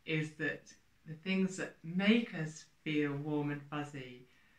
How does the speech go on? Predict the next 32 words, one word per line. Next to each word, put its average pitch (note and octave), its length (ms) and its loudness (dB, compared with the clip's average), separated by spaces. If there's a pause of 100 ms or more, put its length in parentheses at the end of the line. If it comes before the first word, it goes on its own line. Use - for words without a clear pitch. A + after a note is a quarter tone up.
(200)
are - 120 -8
quite F#3 400 -4
similar, E3 680 4 (120)
<laughs> - 140 -20
generally. D3 640 2 (1800)
So G#3+ 200 8
today A#3 720 8
we're A3 140 8
gonna F#3+ 220 6
look F#3 260 4
at D#3 440 0 (1040)
what A3+ 360 4
we G#3+ 160 8 (240)
feel F#3+ 360 6
when G#3 160 6
we're G3+ 140 4
feeling G3 420 4
warm G3 220 4
and F#3+ 160 4
fuzzy, G3 460 2 (640)
<laughs> A#3+ 580 2
what G3+ 180 2
happens G3 300 4
in F3 60 0
our E3+ 140 0
body, D#3+ 320 0
what G3 120 0
happens F3 260 -6
in D#3+ 60 -2
our D#3 120 -2
body D3 200 -6
chemistry, C#3+ 760 -10